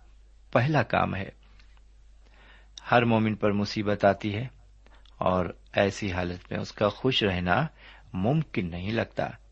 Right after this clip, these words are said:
لیکن جناب پولس کہتے ہیں، ہر برائی یا پریشانی کے بعد اچھائی کی امید کرنی چاہیے اور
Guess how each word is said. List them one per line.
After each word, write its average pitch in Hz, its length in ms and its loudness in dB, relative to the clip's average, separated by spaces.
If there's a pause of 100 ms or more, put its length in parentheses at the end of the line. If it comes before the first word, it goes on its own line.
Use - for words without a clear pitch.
(840)
لیکن 143 280 2
جناب 123 320 4 (100)
پولس 127 480 4
کہتے 90 400 -4
ہیں، 101 340 -4 (580)
ہر 151 240 4
برائی 98 640 0 (320)
یا 95 220 -2
پریشانی 90 680 -4
کے 95 200 -10
بعد 98 280 -2 (300)
اچھائی 147 500 0
کی 139 240 -2
امید 117 440 0
کرنی 92 400 0
چاہیے 90 380 -2 (1040)
اور 90 260 0